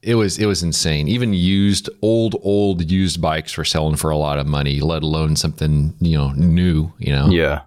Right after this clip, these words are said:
Speaker 2: So, 'cause I, I remember I went to the same, I went with my mom, girlfriend to the same shop, uh, that I ended up buying the bike from yesterday. And I just remember talking to them,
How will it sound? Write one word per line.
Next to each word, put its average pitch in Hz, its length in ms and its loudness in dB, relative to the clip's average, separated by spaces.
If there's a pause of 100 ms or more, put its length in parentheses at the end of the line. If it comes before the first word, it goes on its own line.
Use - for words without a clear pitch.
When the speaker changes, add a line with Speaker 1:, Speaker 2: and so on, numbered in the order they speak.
Speaker 2:
So, 80 560 0 (300)
'cause 98 140 0
I, 101 120 0
I 101 80 -2
remember 98 400 0
I 95 80 2
went 95 220 0
to 107 80 0
the 101 60 2
same, 98 600 0 (300)
I - 80 0
went 98 340 0
with 95 160 0
my 92 140 2
mom, 95 540 2 (100)
girlfriend 90 680 -2 (220)
to - 80 -2
the 87 80 0
same 95 300 0
shop, 85 420 -2 (200)
uh, 57 220 -6 (400)
that 98 100 2
I 76 80 0
ended 85 200 0
up 76 100 -4
buying 78 240 -2
the 76 80 -6
bike 80 220 -4
from 71 180 -4
yesterday. 76 560 -2 (320)
And 78 520 -6 (360)
I - 100 -2
just 104 220 -2
remember 95 520 0
talking 92 420 -4
to 87 60 -6
them, 87 380 -2